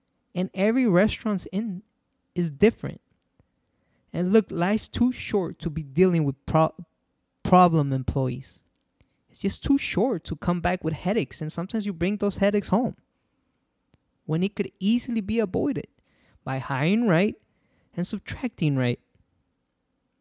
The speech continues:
I wanna tell you a little bit more about my business. My father had been working on it for a very long time, and we were grateful enough that the previous owner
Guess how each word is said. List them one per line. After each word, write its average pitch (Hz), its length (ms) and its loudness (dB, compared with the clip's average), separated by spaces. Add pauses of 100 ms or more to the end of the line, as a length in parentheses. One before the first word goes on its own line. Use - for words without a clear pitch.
(1300)
I 180 40 0
wanna 233 160 4
tell 220 200 0
you 208 140 4
a 185 40 4
little 175 180 4
bit 156 160 4
more 160 180 6
about 147 220 4
my 139 160 2
business. 143 500 0 (2750)
My 156 140 2
father 175 280 4
had 180 220 2
been 156 140 4
working 151 300 0
on 143 160 2
it 139 140 0
for 135 380 0
a 131 60 -2
very 147 280 4
long 135 180 -2
time, 147 360 -2 (800)
and 160 120 2
we 156 120 6
were 165 160 6
grateful 156 400 2
enough 135 420 -2 (280)
that 139 100 -4
the 139 80 0
previous 147 440 0
owner 143 440 2